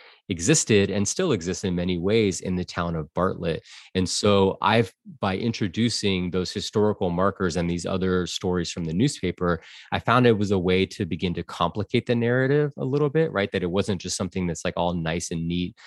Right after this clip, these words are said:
and packaged, because history or archives are really, nothing is that way, right? It's never like, "Oh, point A and then point B." There's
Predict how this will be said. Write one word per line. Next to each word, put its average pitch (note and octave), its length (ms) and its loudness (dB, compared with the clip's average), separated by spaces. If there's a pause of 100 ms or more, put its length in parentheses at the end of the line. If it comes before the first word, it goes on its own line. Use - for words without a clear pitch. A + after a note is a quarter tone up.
(180)
and E2+ 140 0
packaged, G#2+ 400 0
because F2 240 -4
history G2 480 -2
or F#2+ 200 -4
archives F2 520 0
are E2+ 120 -4 (360)
really, G#2+ 220 0
nothing E2 420 0
is C#2+ 160 -4
that D2+ 200 -4
way, F2 220 -4
right? E2 280 -4
It's - 180 -8
never F2 260 0
like, E2 240 -2
"Oh, A#2 220 2 (340)
point A2+ 300 2
A B2 360 0
and F#2 180 -4
then G2 120 -2
point - 380 -4
B." F2+ 280 0
There's E2 220 -4